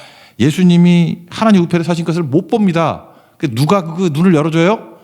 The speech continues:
성령께서 열어주신다고요. 말하되, 본고 얘기하죠. 본고 얘기하는 게 얼마나 쉬워.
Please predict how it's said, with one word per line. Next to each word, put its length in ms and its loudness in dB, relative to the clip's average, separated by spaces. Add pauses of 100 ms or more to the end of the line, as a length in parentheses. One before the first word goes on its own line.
(520)
성령께서 520 -2
열어주신다고요. 1120 -2
말하되, 960 -2
본고 320 2
얘기하죠. 400 -6
본고 240 -2
얘기하는 200 -2
게 60 -2
얼마나 280 0
쉬워. 440 -6